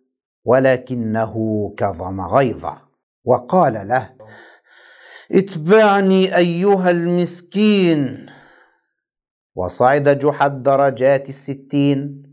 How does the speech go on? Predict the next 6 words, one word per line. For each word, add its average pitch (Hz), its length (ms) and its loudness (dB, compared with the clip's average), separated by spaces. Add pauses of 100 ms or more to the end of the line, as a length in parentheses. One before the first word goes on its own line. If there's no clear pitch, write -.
(300)
والسائل 120 800 2
يصعد 131 600 2
وراءه 127 760 2
وهو 123 720 0
يتصبب 117 840 -2
عرقا، 90 800 -2